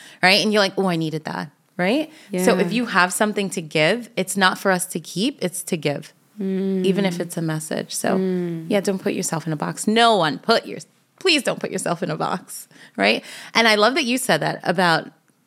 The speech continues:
Speaker 1: y-, niching down, because I feel like that would, that confuses a lot of people, the whole
Speaker 2: Yeah.
Speaker 1: niche thing.
Speaker 2: Yeah.
Speaker 1: But niching in a way where,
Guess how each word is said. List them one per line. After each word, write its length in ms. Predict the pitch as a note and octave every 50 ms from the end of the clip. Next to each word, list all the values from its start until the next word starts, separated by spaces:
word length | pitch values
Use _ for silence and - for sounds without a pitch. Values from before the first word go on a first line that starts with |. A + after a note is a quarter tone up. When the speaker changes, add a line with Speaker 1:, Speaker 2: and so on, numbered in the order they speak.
| _ _ _ _ _ _ _
Speaker 1:
y-, 260 | - - F3+ E3+ F3+
niching 640 | F3 - - G3 G3 G#3 G#3 G#3 - G#3 F#3+ F3+ F3+ E3
down, 280 | G3+ F#3+ F3+ F3 E3
because 320 | E3+ F#3 - G3 F#3 E3 - -
I 120 | - F3+
feel 220 | E3+ - - G3+ F#3+
like 260 | F#3+ F#3 - F#3 E3
that 320 | - F#3+ F#3+ G3+ - - -
would, 180 | E3+ G3 F3+ - - _ _ _
that 320 | - G3 G3+ G#3 - - -
confuses 440 | - C4+ A#3+ G#3+ G#3+ G#3+ G3 F#3 F3+
a 60 | E3+
lot 180 | D#3+ E3 E3 D#3+
of 60 | D#3+ -
people, 360 | - E3+ D#3+ - - - -
the 100 | - G3
whole 100 | F#3 G#3
Speaker 2:
Yeah. 160 | A#3+ B3 F#3
Speaker 1:
niche 260 | F#3 F3+ F#3 G3 -
thing. 240 | - - G3 G3 - - - -
Speaker 2:
Yeah. 220 | C#4 C4+ C4+ A#3
Speaker 1:
But 460 | F#3+ E3+ A#3+ A#3+ A3 F3 F3 F#3 - - - - _ _ _ _ _ _ _ _ _ _ _ _ _ _ _ _ _ _ - - -
niching 720 | A3 A3 A3 B3 C#4+ D4 - - G#3 F3 D#3 D#3 D#3+ D#3+ D#3+ -
in 120 | F#3 G3+
a 60 | G3+
way 260 | F#3+ F3 G3 F#3+ F#3 F3+
where, 180 | F3 G#3+ F3+